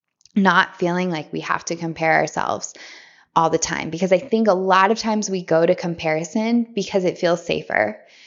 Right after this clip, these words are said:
If someone else has done it, then okay, it feels safer.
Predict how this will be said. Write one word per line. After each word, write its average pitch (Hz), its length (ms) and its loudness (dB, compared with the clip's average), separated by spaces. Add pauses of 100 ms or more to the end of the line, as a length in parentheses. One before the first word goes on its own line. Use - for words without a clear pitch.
(120)
If 196 120 2
someone 220 360 4
else 196 200 2
has 196 180 0
done 165 220 -2
it, 233 260 -2 (1300)
then 175 500 2
okay, 202 560 0 (160)
it 180 220 0
feels 180 280 0
safer. 247 540 2